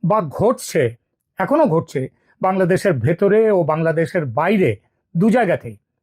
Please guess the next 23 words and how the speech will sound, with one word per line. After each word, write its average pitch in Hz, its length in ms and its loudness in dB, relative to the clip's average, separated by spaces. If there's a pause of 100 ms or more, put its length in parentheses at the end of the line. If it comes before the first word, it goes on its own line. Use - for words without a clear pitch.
(120)
দুদিকেই, 160 400 0 (460)
যে 190 140 2
মানুষের 220 500 2
মনে 214 260 2
একটা 220 240 -2
বিশ্বাস 175 640 0 (680)
শক্ত 233 600 -2 (140)
করে 233 360 2
দানা 196 420 0
বাঁধতে 185 500 -2
শুরু 170 380 -2
করেছে। 139 440 -2 (720)
বিশ্বাসটা 220 540 2
হলো 196 480 2 (360)
যে 196 160 2
অন্ধকার 233 640 0
ঘিরে 202 320 0
রেখেছে 220 560 0
বাংলাদেশকে, 185 920 0 (340)
সেই 196 240 0
অন্ধকার 190 480 0
কেটে 180 320 -2
গিয়ে 202 260 2